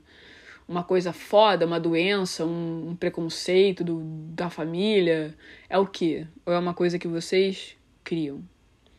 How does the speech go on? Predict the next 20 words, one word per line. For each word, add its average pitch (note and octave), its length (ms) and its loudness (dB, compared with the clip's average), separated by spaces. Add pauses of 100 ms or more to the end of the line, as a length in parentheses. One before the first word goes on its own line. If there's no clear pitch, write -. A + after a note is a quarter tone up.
(260)
Tem G3 220 -4
isso F#3 140 -6
também. F#3 280 -6 (960)
É... E3+ 400 6 (2250)
deixa F3+ 280 0
eu F3 100 4
ver. F3 440 -4 (1700)
Passar F#3 260 -8
aqui F3+ 160 -8
pra F3+ 160 -2
outra F3 540 -2 (420)
página F3+ 340 2
de E3+ 80 -4
perguntas. E3+ 460 -2
Caraca, F3+ 320 -6
trinta F#3+ 260 -6
e - 40 -18
sete F#3 240 -6
minutos F3+ 320 -4
já. F#3+ 340 -12